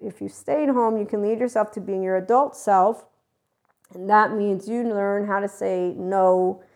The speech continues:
or yes in your ventral vagal tone, because you're on a journey of knowing how you have that right. Teenagers are teenagers.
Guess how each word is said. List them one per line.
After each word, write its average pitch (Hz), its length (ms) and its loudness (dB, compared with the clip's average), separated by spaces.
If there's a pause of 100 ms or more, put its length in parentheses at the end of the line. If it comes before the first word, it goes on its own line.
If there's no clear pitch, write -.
(320)
or 226 180 2
yes 180 560 0
in 214 140 -4
your 214 120 -2
ventral 233 380 -2
vagal 226 440 0
tone, 202 420 -4
because 202 420 -6
you're 190 220 -4
on 190 260 -4
a 190 60 -6
journey 190 640 -2
of 185 140 -8
knowing 208 380 -4
how 196 220 -6
you 202 520 -6
have 202 380 -2
that 190 400 -2 (680)
right. 190 580 0 (280)
Teenagers 226 720 -2
are 196 80 -2
teenagers. 180 680 -4